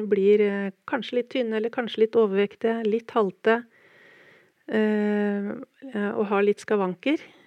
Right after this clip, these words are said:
Eh, det tenker jeg at vi må tåle hvis de viser, eh, at de gleder seg over, eh, over livet, over dagen.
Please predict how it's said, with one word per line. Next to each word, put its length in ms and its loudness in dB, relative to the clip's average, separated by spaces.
Eh, 280 -6
det 220 2
tenker 300 -2
jeg 100 -2
at 100 -8
vi 80 4
må 320 -2
tåle 340 4
hvis 440 -4
de 180 -2
viser, 420 -2
eh, 300 -4
at 140 -12
de 360 0
gleder 340 2
seg 220 -8
over, 360 -4
eh, 580 -6
over 240 -2
livet, 300 2
over 280 -6
dagen. 400 -6